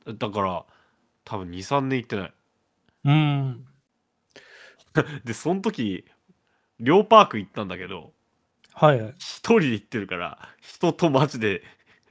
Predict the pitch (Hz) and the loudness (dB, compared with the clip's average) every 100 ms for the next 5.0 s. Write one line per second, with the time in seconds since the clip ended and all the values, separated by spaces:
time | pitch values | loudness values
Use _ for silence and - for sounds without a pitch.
0 | _ _ _ _ - 120 120 151 151 135 | _ _ _ _ -8 0 4 6 4 2
1 | 95 110 110 127 110 117 120 _ - _ | -4 -6 -6 -6 -6 -10 -12 _ -20 _
2 | _ _ _ _ - - _ _ _ _ | _ _ _ _ -20 -20 _ _ _ _
3 | _ _ _ _ - - - _ _ _ | _ _ _ _ -20 -20 -20 _ _ _
4 | _ _ _ _ _ _ _ - 131 110 | _ _ _ _ _ _ _ -8 -6 -6